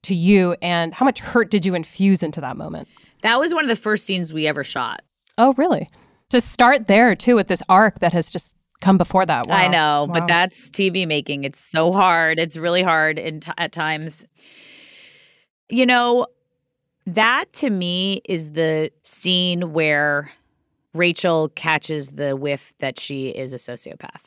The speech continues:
Speaker 1: It's, she's so cold, so, so cold.
Speaker 2: Julia does a beautiful job of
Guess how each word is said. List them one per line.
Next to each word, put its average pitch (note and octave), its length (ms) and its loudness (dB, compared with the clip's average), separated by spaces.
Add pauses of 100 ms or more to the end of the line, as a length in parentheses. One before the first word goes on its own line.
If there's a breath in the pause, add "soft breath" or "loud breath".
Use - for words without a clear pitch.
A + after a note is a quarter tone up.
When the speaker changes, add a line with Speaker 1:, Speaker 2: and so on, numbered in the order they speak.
(160)
Speaker 1:
It's, - 200 -12
she's - 220 -2
so B3+ 240 4
cold, F#3+ 540 4
so, G#3 240 0
so F#3+ 240 -2
cold. D#3 360 -4 (160)
Speaker 2:
Julia G3+ 360 -2
does F3+ 160 -2
a E3 60 -6
beautiful E3 500 -6
job C#3 520 -2 (120)
of D3 480 -6